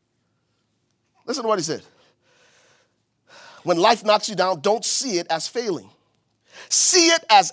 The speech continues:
added experience that you now have under your belt.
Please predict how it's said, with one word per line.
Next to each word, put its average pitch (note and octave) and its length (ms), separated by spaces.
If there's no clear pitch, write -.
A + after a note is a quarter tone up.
added C#4 420
experience A3+ 1160
that G#3 180
you G#3+ 140
now B3+ 440
have F#3 580
under A3+ 200
your G#3+ 160
belt. - 500